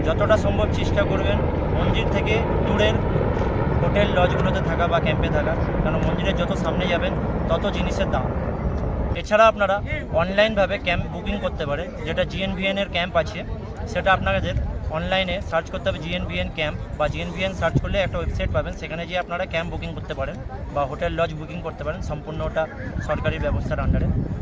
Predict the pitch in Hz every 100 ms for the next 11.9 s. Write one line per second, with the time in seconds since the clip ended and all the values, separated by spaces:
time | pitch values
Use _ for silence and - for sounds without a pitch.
0 | - - - 147 170 180 - - - -
1 | - - 143 170 175 185 180 160 160 175
2 | 170 175 180 151 151 - - - - -
3 | 160 165 165 170 170 - 170 170 170 -
4 | 151 143 160 156 151 - - - 147 151
5 | 151 - - - - - - - - -
6 | - 156 165 - 151 151 - - 165 165
7 | 143 - - - - - 151 156 151 -
8 | - 165 170 - - 196 175 - 196 180
9 | 170 170 165 170 170 170 - - - -
10 | 156 165 180 180 151 - 170 - 160 -
11 | 160 - - - 143 160 160 160